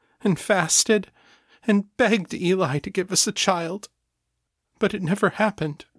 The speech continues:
We spent all our savings on a fertility treatment. It didn't work.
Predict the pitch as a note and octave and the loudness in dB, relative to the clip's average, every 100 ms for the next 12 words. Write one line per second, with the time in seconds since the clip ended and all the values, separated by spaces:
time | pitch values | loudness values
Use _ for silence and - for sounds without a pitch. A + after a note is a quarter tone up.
0 | _ _ _ _ _ _ _ _ G3 - | _ _ _ _ _ _ _ _ -2 0
1 | - G3+ - G#3 G3 G#3+ G3+ - G#3+ F#3+ | 0 -4 -2 0 2 0 0 0 0 0
2 | F3 E3+ F#3+ E3 - G3 - A#3 E3 D3+ | -2 -2 -2 -2 -4 -6 -2 0 2 0
3 | - - D3+ F#3 - _ _ _ _ _ | -2 -4 -2 -4 -4 _ _ _ _ _
4 | _ _ _ - G#3 - C#3+ G3 - F3 | _ _ _ -4 -4 -2 -2 -2 0 0
5 | E3 - - | 0 0 -12